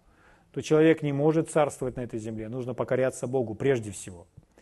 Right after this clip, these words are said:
Когда человек покоряется Богу, только после этого он может противостоять врагу.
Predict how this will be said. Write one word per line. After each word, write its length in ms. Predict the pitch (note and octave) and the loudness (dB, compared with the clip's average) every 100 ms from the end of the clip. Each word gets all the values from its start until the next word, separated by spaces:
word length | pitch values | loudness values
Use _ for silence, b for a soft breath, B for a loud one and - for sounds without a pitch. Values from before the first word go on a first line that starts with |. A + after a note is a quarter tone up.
| b b b | b b b
Когда 240 | - B2 D3 | -2 2 4
человек 280 | D#3 D3+ | 6 4
покоряется 540 | D3+ C#3 D3 D3+ C#3 C#3 | 4 6 6 6 4 2
Богу, 260 | D3+ F3+ | 2 2
только 260 | D3+ C#3+ C3+ | 2 0 0
после 280 | C#3+ - D3 | -2 2 2
этого 180 | D#3 C3+ | 4 0
он 60 | |
может 240 | C3 C3 C3 | -2 -4 -4
противостоять 580 | B2 A#2+ B2 C3+ B2 | -4 -4 -4 0 -2
врагу. 380 | G#2+ A#2+ G#2+ F#2+ | 0 -2 -4 -8